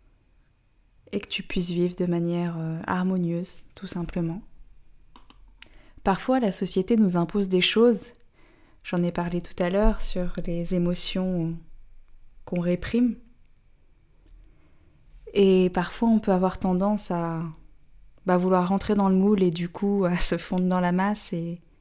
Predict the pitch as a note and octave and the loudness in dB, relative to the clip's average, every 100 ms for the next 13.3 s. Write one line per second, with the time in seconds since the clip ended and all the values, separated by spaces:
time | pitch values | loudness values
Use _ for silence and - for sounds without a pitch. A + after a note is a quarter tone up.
0 | _ - - - _ _ - D#3 E3+ - | _ -20 -20 -20 _ _ -8 -6 -6 -6
1 | F3 E3+ F3 F#3+ - - - _ _ _ | -4 -2 -2 -2 -6 -10 -20 _ _ _
2 | - F3 E3 - G3+ G3 E3+ F3 - - | -6 -4 -4 -6 -6 -4 -6 -8 -14 -20
3 | - - - - - - F3+ F3 G#3 A#3 | -20 -20 -20 -20 -20 -2 2 4 4 4
4 | F#3 G3 F3 D#3+ D#3+ D#3+ - - - - | 4 4 2 -2 -8 -12 -20 -20 -20 -20
5 | - - _ - - - F3 E3+ E3+ F3 | -20 -20 _ -20 -8 -2 -2 0 -2 -2
6 | E3+ E3 D#3+ - E3+ E3 E3 D#3+ E3 - | -4 -4 -4 -2 -4 0 -2 -2 -6 -8
7 | - _ _ - - - _ _ _ _ | -18 _ _ -20 -20 -20 _ _ _ _
8 | _ _ _ _ - F3+ - G3+ G#3 G#3 | _ _ _ _ -8 -8 0 2 4 2
9 | G3 F#3 - F3 F3 F3 _ _ _ _ | 0 -2 -4 -2 -2 -4 _ _ _ _
10 | _ _ _ _ _ _ _ _ _ _ | _ _ _ _ _ _ _ _ _ _
11 | _ _ - G3+ G#3+ C#4 C4+ A3+ A3+ A3 | _ _ -2 0 2 4 4 4 4 2
12 | G#3 - A3 - F3+ G#3 - F3+ F3 - | 2 2 2 0 -4 -6 -4 -4 -4 -6
13 | F3+ - F3+ | -8 -6 -8